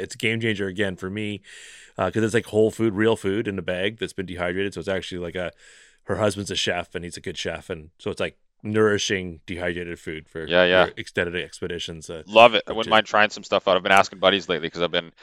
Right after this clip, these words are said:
Speaker 2: doing more and more backpacking and, and trying to find something that tastes good and feels good and isn't overly salted and all that and, and
Speaker 1: Yeah,
Speaker 2: kinda
Speaker 1: all
Speaker 2: gets,
Speaker 1: these
Speaker 2: gets
Speaker 1: things,
Speaker 2: in your
Speaker 1: yeah.
Speaker 2: guts and all that, right?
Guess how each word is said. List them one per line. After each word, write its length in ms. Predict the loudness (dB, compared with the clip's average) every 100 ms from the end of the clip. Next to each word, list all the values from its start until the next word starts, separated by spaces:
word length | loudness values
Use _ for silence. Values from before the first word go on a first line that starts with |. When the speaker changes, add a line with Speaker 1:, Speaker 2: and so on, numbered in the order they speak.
| -20 _
Speaker 2:
doing 140 | -14 -8
more 140 | -6
and 60 | -4
more 140 | 2
backpacking 600 | 6 6 6 4 4 -2
and, 260 | -4 -4 -6
and 240 | -6 -6
trying 200 | 0 2
to 60 | 2
find 280 | 0 -2 0
something 420 | 0 0 -4 -20 _ _ _ _
that 140 | -6 4
tastes 280 | 4 4
good 280 | 2 6 6
and 120 | 6
feels 320 | 0 -2 -2 2
good 200 | 2 4
and 120 | 2
isn't 200 | -4 -10 _ _ _ _ _ _ _ -2
overly 360 | 0 0 0
salted 460 | 2 4 4 2 -2
and 100 | 4
all 160 | 4
that 260 | 8 8 6
and, 180 | 0 -10
and 60 |
Speaker 1:
Yeah, 60 | 2
Speaker 2:
kinda 220 | 4 4
Speaker 1:
all 60 | 4
Speaker 2:
gets, 120 | 2
Speaker 1:
these 140 | 0 4
Speaker 2:
gets 200 | 4 4
Speaker 1:
things, 0 |
Speaker 2:
in 60 |
your 100 | 0
Speaker 1:
yeah. 60 | 4
Speaker 2:
guts 220 | 4 4
and 80 | -2
all 140 | 0
that, 180 | 0 2
right? 200 | 2 0